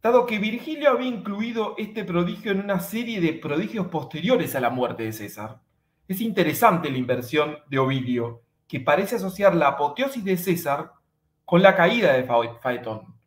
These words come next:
oponiendo a través del motivo del sol un pasaje del primer libro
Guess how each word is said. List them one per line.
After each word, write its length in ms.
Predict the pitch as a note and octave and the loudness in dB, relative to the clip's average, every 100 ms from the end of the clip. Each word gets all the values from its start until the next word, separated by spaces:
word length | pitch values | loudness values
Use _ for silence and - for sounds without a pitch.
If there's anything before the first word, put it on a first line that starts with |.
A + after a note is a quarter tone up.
| _ _ - | _ _ 0
oponiendo 680 | E3+ E3+ E3+ G#3+ C4+ A3 | 2 4 4 2 0 4
a 100 | E3 | 4
través 300 | D3 C#3+ G#3 | 4 2 2
del 140 | A#3+ F3 | 0 0
motivo 420 | D#3+ D#3+ A3+ G3 | -2 -2 -4 0
del 140 | F3 | -2
sol 500 | F3 E3 A#2+ B2 - - _ _ _ | -2 -4 -4 -6 -14 -20 _ _ _
un 160 | - G3+ | -16 0
pasaje 520 | A3+ A3+ F#3+ F3 G3 | 0 2 0 0 -2
del 180 | F3 E3+ | -2 -2
primer 380 | E3 D#3+ G3+ G3+ | -2 -2 -2 0
libro 480 | F3+ D#3+ E3+ F3+ | -2 -2 -4 -8